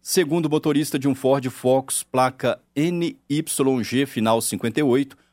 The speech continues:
um aposentado de sessenta e nove anos, natural da cidade de Lagoa Dourada, ele vinha de Belo Horizonte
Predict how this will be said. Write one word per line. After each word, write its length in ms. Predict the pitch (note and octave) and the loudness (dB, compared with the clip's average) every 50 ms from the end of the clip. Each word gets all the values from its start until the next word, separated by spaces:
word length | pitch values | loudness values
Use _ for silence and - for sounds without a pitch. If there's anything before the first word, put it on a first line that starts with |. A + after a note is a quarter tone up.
| _ - | _ -4
um 60 | - | -2
aposentado 680 | G#2+ - B2+ B2+ A#2 C3+ G#2+ - B2 A#2+ B2+ B2 A2+ | -2 0 0 0 0 0 -2 0 0 2 2 0 -2
de 60 | G2 | -4
sessenta 380 | - - A2 - - C#3 - C#3+ | -4 -4 -2 -2 -2 -2 0 0
e 20 | |
nove 260 | B2 A#2+ B2 G#2+ A#2 G#2+ | 0 0 0 0 0 2
anos, 340 | A#2 C3 C3 A#2 F#2+ - - | 2 2 2 0 -2 -2 -4
natural 340 | G#2+ G2+ - A2 A2+ A#2 A2+ | -4 -4 -2 0 2 2 2
da 80 | A2+ | 0
cidade 460 | A2+ - G#2 F#2 G#2+ A2 G#2 G2+ F#2 | -2 -4 -4 -2 0 0 0 -2 -4
de 100 | F2+ G#2+ | -4 -2
Lagoa 260 | A2 F#2+ F#2 G2 A2 A#2 | -2 -2 0 0 0 2
Dourada, 440 | C#3+ D#3 C3+ A#2+ C3+ C3 C#3 C3+ - _ _ _ _ _ _ _ _ - | 2 2 2 2 2 0 -2 -4 -6 _ _ _ _ _ _ _ _ -4
ele 160 | F3 F3 F#3 | -2 -2 -2
vinha 240 | C3+ C3+ E3 F3 F3 | -2 -2 -2 0 0
de 100 | D#3 D#3+ | 0 2
Belo 200 | C3 C#3+ D3 D3+ | 2 2 2 2
Horizonte 720 | D#3 D3+ C#3 G#2+ A2 B2 C3+ C#3+ C#3+ - - D3+ C#3+ | 0 -2 -2 -2 0 0 2 0 0 -2 -4 -4 -4